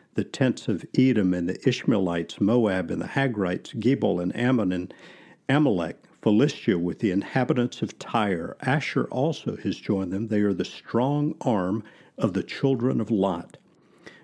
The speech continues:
Do to them as you did to Midian, as to Sisera and Jabin at the river Kishon, who were destroyed at Endor, who became dung for the ground.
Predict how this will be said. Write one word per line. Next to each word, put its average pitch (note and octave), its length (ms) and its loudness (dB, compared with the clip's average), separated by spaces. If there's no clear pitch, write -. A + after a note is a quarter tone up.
Do D#3 260 6
to G#3+ 180 0
them G2 320 4
as - 120 -2
you B2 80 6
did A#2+ 300 2
to C#3 140 2
Midian, G#2+ 600 0
as G2 260 -4
to - 140 -4
Sisera G2 600 -4
and F2 260 -6
Jabin F#2 460 -2
at F2 100 -12
the G2+ 80 -4
river G2 320 0
Kishon, F2 540 -10
who B2+ 120 2
were A2 120 6
destroyed B2+ 680 2
at B2+ 240 -2
Endor, G#2+ 480 2
who A2+ 100 0
became G2+ 440 0
dung G#2+ 260 2
for A#2+ 160 -8
the G2+ 80 2
ground. F#2 420 -2